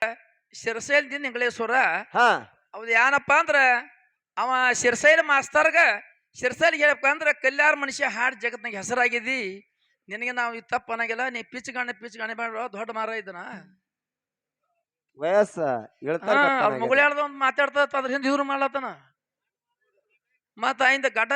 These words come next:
Speaker 1: ಬಿಟ್ರೆ ಏನ್ ಬೆಡ್ಕೊಂಡಿದ್ವಿ, ಅವ್ನ್ ಗಡ್ಡ ಬಿಡುದು?
Speaker 2: ಹಾ?
Speaker 1: ಗಡ್ಡ ಬಿಟ್ರೆ ಮಾರ ಅನ್ನೋದಿಲ್ಲ ಅವಕ್ಕ.
Speaker 2: ಹಾ.
Speaker 1: ಅವಕ್ಕ ದಡ್ರ ಅತ್ತಾರ.
Speaker 2: ಹಾ.
Speaker 1: ಬಾಳ ಜನ ಬಾಳ ಗಡ್ಡ ಬಿಟ್ಟಾವೆಲ್ಲ.
Speaker 2: ಹಾ.
Speaker 1: ಎಲ್ಲ ಮನ್ವಿ ಮಾರ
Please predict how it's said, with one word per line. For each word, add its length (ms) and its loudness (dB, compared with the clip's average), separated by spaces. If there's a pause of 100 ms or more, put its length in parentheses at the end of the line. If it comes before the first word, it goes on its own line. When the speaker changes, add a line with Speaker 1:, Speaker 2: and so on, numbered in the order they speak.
Speaker 1:
ಬಿಟ್ರೆ 240 -4
ಏನ್ 160 0
ಬೆಡ್ಕೊಂಡಿದ್ವಿ, 400 -2
ಅವ್ನ್ 120 -4
ಗಡ್ಡ 180 0
ಬಿಡುದು? 240 -12 (260)
Speaker 2:
ಹಾ? 140 6 (1120)
Speaker 1:
ಗಡ್ಡ 240 0
ಬಿಟ್ರೆ 200 -4
ಮಾರ 280 0
ಅನ್ನೋದಿಲ್ಲ 280 -4
ಅವಕ್ಕ. 200 -4 (280)
Speaker 2:
ಹಾ. 120 -6 (440)
Speaker 1:
ಅವಕ್ಕ 260 0
ದಡ್ರ 280 2
ಅತ್ತಾರ. 280 0 (180)
Speaker 2:
ಹಾ. 220 -2 (1000)
Speaker 1:
ಬಾಳ 200 0
ಜನ 260 -2
ಬಾಳ 260 4
ಗಡ್ಡ 300 4
ಬಿಟ್ಟಾವೆಲ್ಲ. 480 4 (340)
Speaker 2:
ಹಾ. 200 2 (140)
Speaker 1:
ಎಲ್ಲ 180 2
ಮನ್ವಿ 320 0
ಮಾರ 220 4